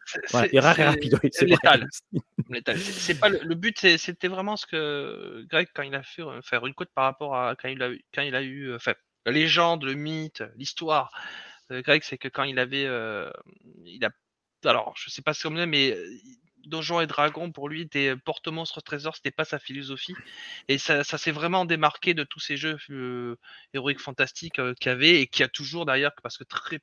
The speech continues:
Speaker 1: peu de jeux qu'on joue tous les jours, euh, qu'on voit en pledge, en financement, en boutique, mettent en avant le non-combat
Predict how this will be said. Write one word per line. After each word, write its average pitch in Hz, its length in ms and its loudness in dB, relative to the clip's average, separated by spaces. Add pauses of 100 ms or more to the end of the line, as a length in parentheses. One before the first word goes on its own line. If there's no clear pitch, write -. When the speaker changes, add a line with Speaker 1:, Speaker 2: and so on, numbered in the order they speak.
Speaker 1:
peu 175 200 -4 (560)
de 131 180 -6
jeux 156 460 -2 (120)
qu'on 123 240 -12
joue 170 400 -6
tous - 160 -12
les 127 100 -6
jours, 180 400 -6
euh, 120 180 2
qu'on 127 240 -10
voit 135 280 2
en 127 120 -2
pledge, 147 420 0
en 120 60 -18
financement, 127 400 -10
en 131 40 -6
boutique, 123 420 -8 (440)
mettent 147 400 4
en 156 100 6
avant 143 240 2
le 143 140 -4
non-combat 147 720 -2